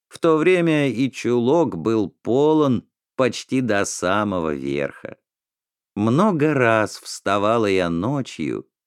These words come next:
и горячо молилась, благодаря Бога за его милость.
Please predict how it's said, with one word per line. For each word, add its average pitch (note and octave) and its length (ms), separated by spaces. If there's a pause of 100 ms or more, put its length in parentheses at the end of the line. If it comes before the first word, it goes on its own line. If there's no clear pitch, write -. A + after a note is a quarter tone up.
(300)
и D3 100
горячо E3 520
молилась, D3 960
благодаря G2 640
Бога B2 540
за F#2+ 160
его F2+ 300
милость. D2+ 800